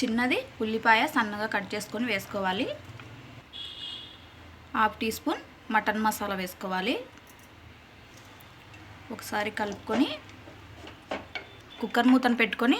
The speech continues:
స్టవ్ వెలిగించుకొని ఇంకొక విజిల్ రాణించుకోవాలండి. ఒక విజిల్ వచ్చిన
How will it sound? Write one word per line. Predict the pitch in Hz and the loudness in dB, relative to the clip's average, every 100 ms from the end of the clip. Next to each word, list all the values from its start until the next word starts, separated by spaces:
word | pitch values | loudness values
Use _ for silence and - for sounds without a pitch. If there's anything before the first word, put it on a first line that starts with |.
| 453 | 4
స్టవ్ | 254 220 226 | 4 6 4
వెలిగించుకొని | 220 208 - 226 240 359 - - - - - - - - - - - - - - - - - - - 240 | 4 2 0 2 4 2 -6 -16 0 0 2 0 -2 -10 -20 -20 -20 -20 -20 -20 -20 -20 -20 -20 -4 0
ఇంకొక | 240 226 220 | 2 2 4
విజిల్ | 220 247 | 4 8
రాణించుకోవాలండి. | 220 208 190 - 196 196 196 214 339 523 - - - - - - - - - - - - - - - - - 240 | 8 8 0 0 2 4 2 4 2 2 -14 -20 -20 -20 -20 -20 -20 -20 -20 -20 -20 -20 -20 -20 -20 -20 -14 -8
ఒక | 226 | -4
విజిల్ | 226 247 254 | -2 0 0
వచ్చిన | 254 | 0